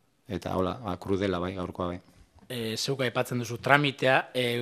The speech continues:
Speaker 2: gure sentsazioa da minutu askotan Atletik, e, gehiago izan dela jokoan,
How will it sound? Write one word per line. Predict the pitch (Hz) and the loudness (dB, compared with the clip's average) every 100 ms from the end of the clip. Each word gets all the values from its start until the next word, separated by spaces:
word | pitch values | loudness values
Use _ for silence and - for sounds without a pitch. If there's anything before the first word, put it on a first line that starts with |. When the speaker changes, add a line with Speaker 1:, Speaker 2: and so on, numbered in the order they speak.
| 110 | -2
Speaker 2:
gure | 123 160 | 4 6
sentsazioa | - 131 123 147 156 143 | 6 -2 0 2 4 4
da | |
minutu | 131 127 135 | 2 -2 0
askotan | 135 - 127 123 | -2 0 0 0
Atletik, | 117 127 139 120 | -2 -4 -4 -2
e, | 127 117 | -2 0
gehiago | 131 143 131 | 2 4 2
izan | 123 - 131 | 0 -2 -2
dela | 127 120 120 120 | 0 2 2 0
jokoan, | 123 127 120 139 143 180 | -2 -4 0 4 4 4